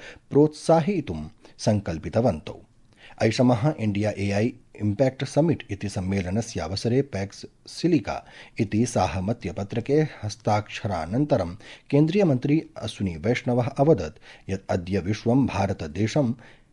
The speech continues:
विश्वासं करोति। सः उक्तवान् यत् भारतं बौद्धिकसम्पदाधिकाराणां सम्मानं कुरुते। अस्माकं देशे विशालाः कुशलप्रतिभासमूहाः विद्यन्ते।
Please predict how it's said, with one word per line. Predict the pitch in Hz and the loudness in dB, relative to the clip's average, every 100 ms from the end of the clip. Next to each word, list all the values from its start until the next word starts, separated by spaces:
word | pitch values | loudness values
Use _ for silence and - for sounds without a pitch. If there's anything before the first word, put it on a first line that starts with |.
| _ _ _ _ _ 98 | _ _ _ _ _ 0
विश्वासं | 120 - 131 139 92 95 | 0 2 2 2 0 -4
करोति। | 107 85 78 80 - _ _ _ - - | -4 -4 -8 -12 -14 _ _ _ -20 -4
सः | - 151 | 4 6
उक्तवान् | 180 147 - 147 156 175 | 6 2 2 4 6 4
यत् | 120 95 | 2 0
भारतं | 107 120 123 147 151 101 | 2 2 4 2 2 2
बौद्धिकसम्पदाधिकाराणां | 98 127 113 151 156 87 - - _ - 110 101 101 98 92 80 85 - 92 139 143 107 143 | 2 0 0 0 0 -2 -4 -12 _ -2 0 2 0 0 0 -4 -8 -2 2 4 4 2 0
सम्मानं | 147 - - 147 135 90 82 | -2 -6 0 2 2 0 -4
कुरुते। | 92 98 80 92 73 _ _ - | -6 -6 -4 -8 -8 _ _ -10
अस्माकं | - 82 - 82 76 | -6 -6 -8 -10 -4
देशे | 113 120 143 151 - - | -2 0 0 -2 -12 -8
विशालाः | 95 107 113 113 120 139 - 170 - - - - - _ _ - | -4 0 2 2 2 0 0 -2 -4 -20 -20 -20 -20 _ _ -2
कुशलप्रतिभासमूहाः | 143 170 175 123 - 104 98 95 - 98 110 101 127 - 113 | 2 4 2 0 0 0 0 -4 -2 0 2 4 2 0 -2
विद्यन्ते। | 110 85 85 - 87 | -2 -2 -8 -8 -12